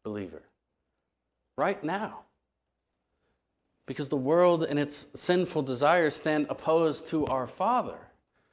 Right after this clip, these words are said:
And that is why, the, the, the main reason why we can't set our affections or give any inkling of our lives to the wickedness in this world.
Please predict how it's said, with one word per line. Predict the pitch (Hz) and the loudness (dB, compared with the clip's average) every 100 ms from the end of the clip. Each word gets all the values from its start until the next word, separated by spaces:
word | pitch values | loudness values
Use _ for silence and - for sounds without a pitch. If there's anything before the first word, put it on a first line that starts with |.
| _ _ _ _ _ _ _ _ _ _ _ | _ _ _ _ _ _ _ _ _ _ _
And | 127 | -2
that | 156 214 | 2 4
is | 214 120 | 2 0
why, | 110 95 107 151 | 0 2 2 0
the, | 131 123 | -2 -4
the, | 113 117 | -2 -2
the | 104 120 | -2 -4
main | 120 156 196 202 160 | -4 -2 0 0 0
reason | 196 214 175 | -2 -2 -2
why | 127 131 | 0 0
we | 151 | 0
can't | 170 - 190 196 - | -4 -6 -2 -2 -2
set | - - 165 - | -2 0 0 0
our | 143 | 0
affections | 127 - 180 196 - 127 117 | 0 -2 -4 -4 -6 -6 -4
or | 127 | -4
give | 143 139 139 | -2 -2 -4
any | 147 196 214 156 | -2 2 2 2
inkling | - 143 170 226 220 139 131 131 - - _ - | -2 -2 0 0 -2 -6 -4 -6 -10 -20 _ -4
of | 131 | 0
our | 143 131 | 2 4
lives | 143 165 156 - | 4 4 2 -4
to | 156 | -6
the | 131 | -6
wickedness | 123 170 185 143 117 123 - - | -2 -2 -2 -6 -6 -6 -6 -8
in | 127 123 | -6 -4
this | 117 120 139 | -4 -6 -6
world. | 147 208 135 82 - | -4 -2 -4 -6 -10